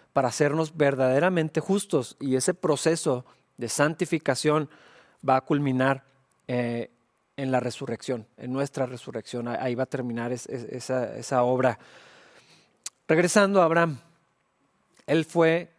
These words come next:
considerado, él fue tomado en cuenta, él fue justificado. Estas son las, las, los, las palabras, como justo, ah, por haber creído a Dios. Pero,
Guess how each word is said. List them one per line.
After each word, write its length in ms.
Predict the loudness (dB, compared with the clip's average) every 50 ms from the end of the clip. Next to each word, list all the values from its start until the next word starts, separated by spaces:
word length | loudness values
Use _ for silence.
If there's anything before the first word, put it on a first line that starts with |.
| _ _
considerado, 840 | -8 -8 -6 -2 0 0 2 2 2 2 4 4 2 0 -2 -6 -8
él 80 | -10 -6
fue 160 | -4 -4 -2
tomado 380 | 0 0 4 4 4 4 4
en 80 | 2 -2
cuenta, 560 | -2 0 0 0 2 2 2 2 2 0 -6 _ _ _ _ -16
él 100 | -16 -12
fue 160 | -6 -4 -2
justificado. 760 | 0 0 -2 0 -2 -4 -4 -4 -6 0 2 2 4 4 0
Estas 220 | -2 -4 -10 -10
son 260 | -8 -6 -6 -6 -6 -8 -14 -20 -20 -14
las, 220 | -12 -10 -10 -10 -8
las, 300 | -8 -8 -8 -10 -10 -12
los, 340 | -12 -12 -12 -14 -16 -12 -8
las 180 | -8 -8 -4
palabras, 520 | 0 2 4 4 4 4 4 2 0 -2 -6 -18 -20 -20 -20 -20 -20 -20 -20 -20 _ _ _ _ _ _ _ _ _ -6
como 180 | -4 -2 -2
justo, 640 | 0 2 2 0 0 2 2 2 2 2 2 -4 -8 _ _ _ _ _ _ -4
ah, 220 | -2 -2 -2 -2 -6 _ _ _ _
por 200 | 2 2 6 6
haber 260 | 6 6 4 2 0
creído 500 | 0 0 2 2 2 2 0 0 0 -2 _ _ _ _ _ _ _ _ -8
a 140 | -4 -4 -2
Dios. 480 | -2 -2 -4 -4 -8 -14 -18 -20 -20 _ _ _ _ _ _ _ _ _ _ _ _ _ _ _ _ _ _ _ 2
Pero, 420 | 4 4 6 6 4 4 2 -2